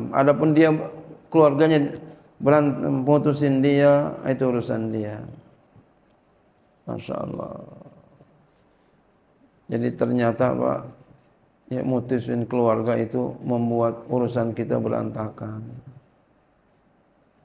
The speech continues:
Nauzubillah, summa nauzubillah min zalik.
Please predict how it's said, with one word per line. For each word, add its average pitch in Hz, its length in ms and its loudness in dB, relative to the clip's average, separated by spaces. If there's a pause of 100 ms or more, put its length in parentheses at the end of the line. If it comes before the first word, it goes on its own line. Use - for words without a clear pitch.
(1040)
Nauzubillah, 110 640 -4
summa 110 320 -6
nauzubillah 107 640 -6
min 55 240 -8
zalik. - 320 -10